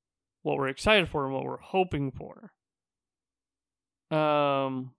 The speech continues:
which we also found out was Kevin Smith is gonna be there.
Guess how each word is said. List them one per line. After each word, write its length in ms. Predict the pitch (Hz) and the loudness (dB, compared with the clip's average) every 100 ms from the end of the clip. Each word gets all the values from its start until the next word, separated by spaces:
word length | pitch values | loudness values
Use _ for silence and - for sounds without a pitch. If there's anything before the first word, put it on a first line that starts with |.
| 240 214 | -20 -14
which 400 | 143 151 147 151 | -12 -6 -6 -4
we 120 | 139 | -2
also 220 | 135 - | -2 -6
found 220 | 135 127 | -10 -10
out 160 | 127 127 | -8 -6
was 320 | 135 127 - _ _ | -8 -8 -14 _ _
Kevin 300 | - 131 131 | -8 -6 -6
Smith 480 | - - 165 175 - | -10 -2 2 2 0
is 140 | 139 | -10
gonna 180 | - - | -10 -16
be 120 | - - | -16 -18
there. 300 | - 185 147 | -18 -18 -20